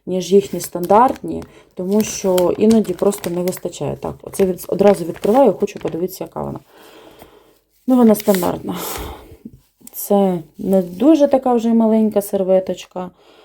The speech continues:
але і невелика. В принципі, підійде. Це краще, ніж ті, що в, м,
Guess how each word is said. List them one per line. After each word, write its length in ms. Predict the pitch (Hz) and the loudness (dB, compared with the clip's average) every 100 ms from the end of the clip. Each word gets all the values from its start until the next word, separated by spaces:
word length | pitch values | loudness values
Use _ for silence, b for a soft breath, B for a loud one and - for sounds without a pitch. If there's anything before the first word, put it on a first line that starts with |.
| b b | b b
але 540 | 170 170 196 226 220 - | -8 0 4 4 2 -2
і 180 | 196 208 | -2 -2
невелика. 680 | 190 165 160 147 139 - | -2 -6 -8 -8 -10 -14
В 240 | 113 131 - | -18 -14 -2
принципі, 460 | 196 220 202 - | 0 0 -2 -6
підійде. 420 | 175 175 220 220 180 | -8 -6 -2 0 0
Це 160 | 180 | -2
краще, 420 | 175 233 247 - | -2 0 0 -4
ніж 200 | 185 180 | -6 -6
ті, 160 | - 190 | -6 -6
що 300 | 185 180 160 B B B B | -4 -4 -6 B B B B
в, 240 | 160 165 | -6 0
м, 540 | 175 170 170 165 160 | 2 2 2 0 -4